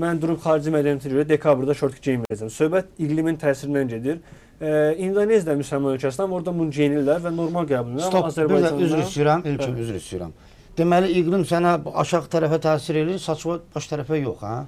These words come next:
Speaker 1: Saçın əslində bir problemi var. Misal üçün,
Speaker 2: Onda onu niyə
Speaker 1: qadınların da
Speaker 2: azaltmırsan, niyə qısaltmırsan?
Speaker 1: Qadınların da əksəriyyət saçı uzundur, amma bir problemi var. Misal üçün,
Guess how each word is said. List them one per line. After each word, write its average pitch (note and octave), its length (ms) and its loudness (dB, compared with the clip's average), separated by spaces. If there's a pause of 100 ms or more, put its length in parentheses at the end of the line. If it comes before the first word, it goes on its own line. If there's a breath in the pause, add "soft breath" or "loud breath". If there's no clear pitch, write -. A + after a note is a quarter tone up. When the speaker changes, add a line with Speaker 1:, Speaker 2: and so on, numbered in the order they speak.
(200)
Speaker 1:
Saçın G3 400 -4
əslində G#3 340 -2
bir G3 140 -6
problemi C3+ 440 -2
var. F3+ 280 2
Misal G3 240 0
üçün, F#3 80 4
Speaker 2:
Onda G#3+ 200 6
onu A3 120 6
niyə G#3+ 140 6
Speaker 1:
qadınların G#3 80 2
da D#3+ 280 6
Speaker 2:
azaltmırsan, D3 440 2
niyə E3 160 2
qısaltmırsan? A#2 580 -6
Speaker 1:
Qadınların G3+ 460 2
da D#3 80 -2
əksəriyyət D3 340 -2
saçı - 360 -6
uzundur, D#3+ 360 0
amma G#3 200 2
bir G#3+ 120 -2
problemi C3 360 0
var. E3 120 0
Misal F#3 320 -2
üçün, F3 160 -6